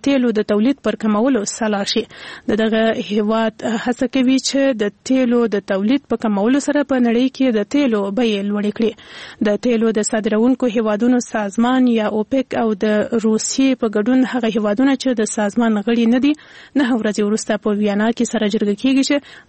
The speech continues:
د تیلو د تولید پر مهالولو یوه موافقه نهایي کړي. د روسیې ولسمشر ولادیمیر پوتین پرون د پیرو په پلازمینه لیما کې د آسیا پاسفیک د اقتصادي همکارۍ سازمان تر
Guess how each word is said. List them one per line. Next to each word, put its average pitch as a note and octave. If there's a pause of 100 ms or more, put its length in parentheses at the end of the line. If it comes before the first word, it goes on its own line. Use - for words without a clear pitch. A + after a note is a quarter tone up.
(100)
د G#3
تیلو A#3+
د G3
تولید A3
پر G#3
مهالولو G#3
یوه G#3+
موافقه G#3
نهایي G3
کړي. G#3+ (760)
د - (340)
روسیې B3
ولسمشر A#3
ولادیمیر A3+
پوتین C4+
پرون A#3+
د G#3+
پیرو A#3
په A3+
پلازمینه A3+
لیما A3+
کې C4
د A3
آسیا A3+
پاسفیک B3+
د G#3
اقتصادي A3+
همکارۍ G#3+
سازمان A3+
تر G#3+